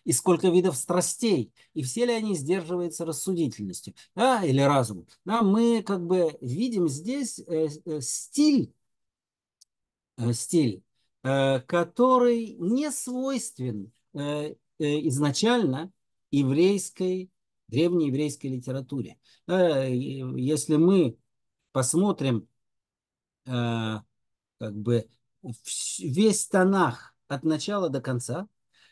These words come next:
то мы не дойдём, не найдём, э, в Танахе,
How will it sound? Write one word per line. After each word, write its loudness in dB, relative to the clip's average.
то 4
мы 6
не 8
дойдём, 4
не 4
найдём, 2
э, -4
в -4
Танахе, -2